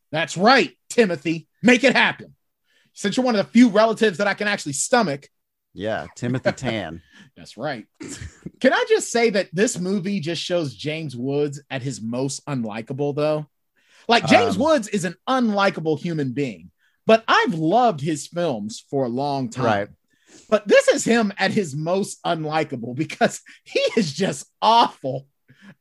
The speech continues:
Speaker 1: awful in this movie.
Speaker 2: Well, and this is one of the, there are a lot of these kind of B stories in this movie that illustrate a lot of the problems in the N F L, right? And one of them is, like, there's, there's the issue with concussions, but there, a lot of it focuses on the medical aspect of, of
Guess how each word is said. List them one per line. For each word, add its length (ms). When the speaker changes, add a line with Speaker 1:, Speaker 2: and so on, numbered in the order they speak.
Speaker 1:
awful 840
in 240
this 240
movie. 200
Speaker 2:
Well, 260
and 180
this 180
is 200
one 200
of 260
the, 140
there 180
are 40
a 60
lot 260
of 200
these 320
kind 280
of 240
B 240
stories 580
in 100
this 200
movie 400
that 340
illustrate 600
a 100
lot 220
of 60
the 80
problems 680
in 140
the 160
N 120
F 200
L, 240
right? 280
And 160
one 140
of 140
them 220
is, 380
like, 240
there's, 260
there's 280
the 180
issue 240
with 160
concussions, 640
but 180
there, 120
a 80
lot 280
of 120
it 120
focuses 460
on 140
the 60
medical 440
aspect 440
of, 280
of 240